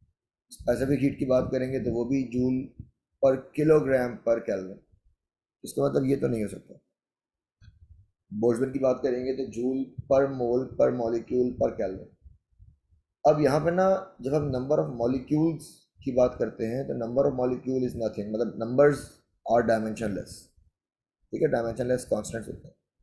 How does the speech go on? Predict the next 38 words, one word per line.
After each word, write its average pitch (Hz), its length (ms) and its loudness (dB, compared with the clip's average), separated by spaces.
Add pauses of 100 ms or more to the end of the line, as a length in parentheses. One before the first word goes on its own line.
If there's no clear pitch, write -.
(600)
तो - 80 0 (260)
Boltzmann 139 540 4 (160)
constant 135 580 2 (1400)
and 151 260 2
the 151 140 4
entropy 131 420 2 (120)
has 123 260 0
same 127 240 0
dimension, 101 500 -4 (960)
लेकिन 143 300 2 (120)
universal 131 540 4
gas 143 320 6
constant 139 460 0
और 131 240 4
Boltzmann 120 420 2
constant 123 440 -2
की 139 100 0
dimension 123 560 -2
भी 135 140 -2 (180)
कुछ 139 160 -2
जगह 123 220 -2
पर 143 100 -6 (100)
same 131 200 -4
लिखी - 240 -12
हुई - 960 -20
और 117 80 -2
होती 117 260 0
भी 147 100 2
है, 160 60 0
क्योंकि 143 180 -2
वहाँ 120 140 -2
पर 131 140 -4
भी 143 120 -2
number 127 240 0
of 113 120 -4
moles 127 260 -2
आते 117 160 -4
हैं 131 100 -6